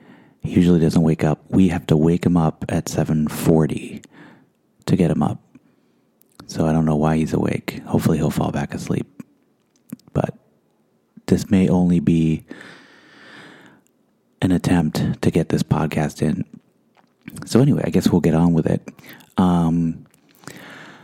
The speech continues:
welcome. It's been one week since episode nine.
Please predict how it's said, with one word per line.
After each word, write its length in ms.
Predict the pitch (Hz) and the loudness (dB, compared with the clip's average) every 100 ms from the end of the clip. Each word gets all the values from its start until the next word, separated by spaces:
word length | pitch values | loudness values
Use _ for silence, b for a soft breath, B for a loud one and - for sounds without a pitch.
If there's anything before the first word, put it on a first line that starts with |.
| B - - - | B -8 -6 -2
welcome. 460 | - 120 131 160 | 2 2 2 2
It's 120 | 131 - | 2 0
been 240 | 95 87 | 0 2
one 380 | 87 87 90 87 | 2 4 2 2
week 340 | 87 117 - 73 | 2 0 -2 -2
since 300 | - 85 78 | 2 2 0
episode 600 | 76 - - 85 82 82 | -2 -2 0 2 2 0
nine. 1080 | 85 82 82 80 85 101 123 151 170 151 | 0 2 2 2 2 2 2 2 0 -2